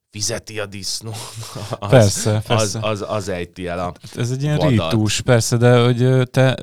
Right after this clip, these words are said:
Speaker 2: de hogy te megteheted már, hogy azt mondd, hogy nem. De mondjuk,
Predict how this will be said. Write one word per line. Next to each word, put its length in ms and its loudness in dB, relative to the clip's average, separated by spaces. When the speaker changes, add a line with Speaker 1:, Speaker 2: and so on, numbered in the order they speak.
Speaker 2:
de 140 4
hogy 180 4
te 200 2
megteheted 800 2
már, 400 0
hogy 180 2
azt 220 0
mondd, 220 0
hogy 140 0
nem. 340 -2
De 120 2
mondjuk, 460 2